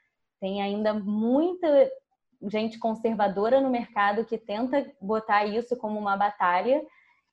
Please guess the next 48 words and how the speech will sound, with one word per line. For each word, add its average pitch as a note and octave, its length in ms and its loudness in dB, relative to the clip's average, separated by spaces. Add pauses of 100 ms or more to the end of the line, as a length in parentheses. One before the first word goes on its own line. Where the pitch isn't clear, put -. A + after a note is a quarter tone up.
(240)
e A3+ 160 2
é B3 180 8
exatamente D4+ 560 0
o C#4 40 -4
contrário. G3+ 800 0 (600)
A G#3 60 -8
relação G#3 440 0
tem C#4+ 120 0
que C#4 60 -6
ser C4+ 160 6
vista C4+ 320 0
como D4+ 280 2
um D4 160 2
é E4+ 100 2
a E4+ 80 -4
continuação D4+ 720 -2
do F#4+ 80 -4
outro. A#3 480 2
Então, G3+ 380 -6 (380)
eu, A#3+ 220 6
como C4 200 2
Black A3 240 2
House, G#3+ 280 4
como A3 180 -2
agência, G#3 480 0
eu G3+ 80 -4
tenho B3 160 -2
que B3+ 100 -8
querer A#3 280 4
o C#4+ 40 6
melhor C#4+ 360 4
pro D#4+ 120 -6
cliente C4+ 600 -2
como D#4 200 2
se - 120 -12
fosse C4 220 -2
o D4+ 40 -4
melhor B3+ 300 0
pra - 160 -2
mim. C#4+ 280 -2 (140)
Até - 220 0
porque C#4+ 240 2
vai A#3 320 2
ser D4 160 0
o A#3+ 40 0
melhor F3+ 340 -2
pra F#3 120 -4
mim. E3+ 220 -12